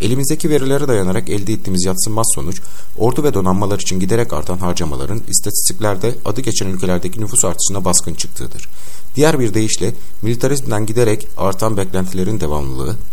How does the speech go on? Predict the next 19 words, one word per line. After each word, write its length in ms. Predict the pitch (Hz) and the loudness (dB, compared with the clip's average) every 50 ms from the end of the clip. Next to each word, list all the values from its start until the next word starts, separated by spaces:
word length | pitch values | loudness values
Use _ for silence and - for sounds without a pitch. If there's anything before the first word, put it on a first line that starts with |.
| - - - 92 | 0 0 0 0
bu 180 | 92 135 151 | 2 2 2
ülkelerin 400 | 143 - 95 78 78 85 104 113 | 2 2 0 0 0 0 0 0
hepsinin 360 | 131 131 131 - 80 92 107 | 0 2 0 0 2 0 0
hem 180 | 107 120 127 135 | 0 0 0 0
insanlar 460 | 127 113 - - 78 76 85 87 - - | 2 2 2 2 2 0 0 0 0 0
hem 160 | 117 120 127 120 | 0 0 0 0
de 60 | 107 | 0
kaynaklar 420 | - 107 101 104 98 95 113 110 | 0 0 0 0 0 0 0 0
açısından 460 | 95 92 - - - 78 71 87 117 - - - - - - - | 0 2 2 2 2 0 0 0 -2 -2 -2 -2 -2 -2 0 0
tüketme 360 | - - - 123 123 127 123 | 0 0 0 0 0 0 -2
tehdidini 380 | - - 85 - - 73 76 78 | 0 -2 -2 -2 -2 -2 -2 -2
oluşturmaktadır. 880 | 76 73 69 - - - 80 71 64 60 - - - - - - - - - - - - - - - - - - - - - - - - - | -2 -2 -2 -2 -2 0 0 -2 0 0 -2 0 0 0 -2 0 0 0 0 0 0 0 0 0 -2 0 -2 -2 -2 -2 -2 -2 -2 2 2
Vatanseverlik 680 | 117 127 - 175 170 - - 175 160 175 185 196 202 | 4 4 6 6 6 6 6 6 6 6 6 4 2
için 220 | - - - 107 101 | 2 4 4 4 6
gerekli 320 | 104 113 120 - - 147 | 6 6 4 4 6 6
olan 260 | 131 98 98 98 98 | 6 6 6 4 4
bu 40 | 101 | 4
korkunç 420 | - - 127 120 - - 147 - - | 6 6 6 6 6 4 4 4 4
kayıp, 240 | - 90 95 185 | 4 4 4 4